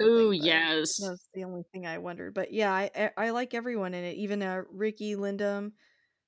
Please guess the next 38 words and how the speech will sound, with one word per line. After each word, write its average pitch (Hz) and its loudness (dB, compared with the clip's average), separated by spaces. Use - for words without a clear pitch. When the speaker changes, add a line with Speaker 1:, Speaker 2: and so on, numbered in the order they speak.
Speaker 2:
uh, 175 -8
of 185 -12
Garfunkel 180 -8
and 175 -10
Oates 190 -4
fame, 262 2
she - -6
Speaker 1:
<laughs> - -
Yes. - -
Speaker 2:
has, 180 -8
like, 175 -12
a 175 -14
small 180 -8
role. 180 -2
Um, 180 -6
just - -4
so 277 -2
many 349 -4
good 214 -2
actors, 175 -6
like, 175 -8
in 180 -10
one 190 -6
thing. 180 -10
I, 226 -2
I 262 0
love 285 4
seeing, 208 -6
we, 196 -8
we 202 -10
talked 196 -6
about 185 -4
her 180 -2
already, 180 -6
but, 170 -10
like, 160 -8
Toni 185 -10
Collette 180 -6